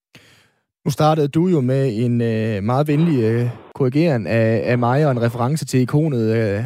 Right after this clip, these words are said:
Anders Dahl. Øh, jeg kan jo så, øh, tilsvarende rose dig, Ben, fordi det må være nemt at være ekspert.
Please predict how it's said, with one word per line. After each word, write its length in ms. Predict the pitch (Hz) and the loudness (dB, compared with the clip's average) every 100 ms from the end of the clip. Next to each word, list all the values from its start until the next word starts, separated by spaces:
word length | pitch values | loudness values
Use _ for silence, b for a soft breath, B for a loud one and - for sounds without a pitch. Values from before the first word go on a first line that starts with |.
| 135 | -6
Anders 260 | 120 120 113 | -4 -4 0
Dahl. 340 | 139 160 107 | 0 2 0
Øh, 240 | 110 107 | 0 0
jeg 100 | 120 | -2
kan 100 | 147 | -2
jo 140 | 135 113 | -2 -2
så, 180 | - 139 135 | 2 2 4
øh, 100 | 107 | 0
tilsvarende 460 | 107 147 151 107 113 | -2 -4 -2 -2 0
rose 280 | 147 202 | 0 0
dig, 260 | 143 131 175 - | 0 0 -2 0
Ben, 220 | 131 120 | -2 -2
fordi 180 | 131 135 | -2 0
det 120 | 143 | 2
må 100 | 143 | 2
være 160 | 143 | 2
nemt 220 | 147 214 165 | 0 -2 -2
at 60 | |
være 260 | 127 120 113 | 0 0 0
ekspert. 380 | 120 - 143 | -2 0 0